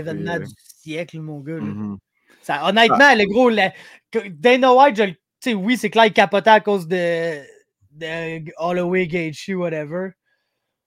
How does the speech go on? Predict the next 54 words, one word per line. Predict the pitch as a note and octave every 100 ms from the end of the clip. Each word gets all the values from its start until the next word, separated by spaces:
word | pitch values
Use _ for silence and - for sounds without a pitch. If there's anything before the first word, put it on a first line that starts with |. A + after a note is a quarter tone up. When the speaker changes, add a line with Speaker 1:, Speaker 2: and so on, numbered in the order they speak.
| _ _ _
Speaker 1:
Mais | D3+ D3+ D3+ D3 C#3+ C#3
il | E3+
devait | F3 F#3+
tellement | G3+ C4 B3+
être, | C#4
comme | A#3 G3+
être, | F#3+ G#3+
être | F3+ F3 C#3
rassuré | E3+ F#3+ - - G3 E3 F#3+ A3+
hier | F#3 G#3 G#3
parce | D#3 D#3
que, | E3+ D#3+
tu | D3+ _ _ _ _ _ _
sais, | - A3
l'U | F#3+ G3+
F |
C | - D4
deux | A3 F#3+
cents, | D#3+ C4 A#3
man, | G#3 G#3+
ça | F3+
avait | E3+
comme | F3+ G#3+
un | A3+
peu | A3 A3+
chié | - - G#3 A#3
les | G#3+
match-ups, | F#3+ F#3+ F3+ A#3 G3+
whatever, | F#3 A3
puis | F3
ça | F#3+
avait | G3+
fini | - D4+ E4+
Speaker 2:
Mhm. | A2+ A#2 - _
Speaker 1:
c'était | - F3+
pas, | E4+ C4
c'était | -
pas | G3+ D#4+
une | B3+
mauvaise | A#3+ A#3 G#3+ -
carte, | A#3 B3
mais | A3
c'était | A3
pas | B3
une | D#4
carte | G#3+ C4+ C4 -
incroyable, | A#3+ - F3+ A3 A3 A3+ A3
c'était | - A3+
un | A3
peu | F3 C4 B3+
un |
shit | G#3 A#3+ F#3+
show, | - A#3 A#3 B3 B3+
genre. | G#3+ A#3 A#3